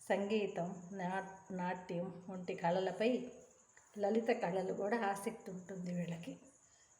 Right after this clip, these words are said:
పరోపకార బుద్ధి కూడా ఉంటుంది. మంచి మాటకారితనం. వీళ్ళతో ఏమైనా మాటలు పెట్టుకుంటే ఆ మాటల్లో అట్టే గడిచిపోద్ది టైం. అట్లా,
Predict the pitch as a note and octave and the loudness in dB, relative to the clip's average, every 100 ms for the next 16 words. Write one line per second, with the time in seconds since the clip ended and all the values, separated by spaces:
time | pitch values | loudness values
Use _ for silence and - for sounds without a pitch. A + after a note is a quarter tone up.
0 | - A#3 B3 B3 A#3 G#3 G#3 G3+ - G#3 | 2 6 6 6 4 4 2 -2 -4 -2
1 | G3+ A3+ F3+ F#3 G3 F3 - B3+ - - | 0 -2 -4 -6 -6 -6 -6 -10 -14 -20
2 | _ _ - - - - - A#3 B3 B3 | _ _ -20 -20 -20 -20 -2 4 4 4
3 | B3 G3+ G#3+ - A#3 G#3+ - F#3 G#3+ - | 2 4 2 4 2 2 -4 -12 -12 -16
4 | - - - - - - - - - - | -20 -20 -20 -20 -20 -20 -20 -20 -20 -20
5 | - - - - - - - - - - | -20 -20 -20 -20 -20 -20 -20 -20 -20 -16
6 | G3+ G3+ G3 G3+ G3 G3 - - - - | 0 2 2 2 2 2 0 -10 -18 -20
7 | - - - - - F#3 G3 F#3+ F3+ F3+ | -20 -20 -20 -20 -6 -2 0 0 0 2
8 | A3+ G3+ F#3 - F#3+ F3 G#3 B3 B3 - | 2 2 0 -4 -6 -4 -2 -2 -2 -8
9 | - - - G3+ G3 F#3 G#3 G3+ F#3+ E3+ | -20 -20 -10 -6 -4 -2 0 0 2 0
10 | - - - - - - - - - - | 0 -8 -18 -20 -20 -20 -20 -20 -20 -20
11 | - - - - - - - - G#3 F#3 | -20 -20 -20 -20 -20 -18 -14 0 2 2
12 | E3+ - F3 F3 - F3 F3 - - - | -2 -4 -4 -4 -6 -4 -4 -6 -10 -14
13 | - - F3+ F#3 | -16 -14 -6 -6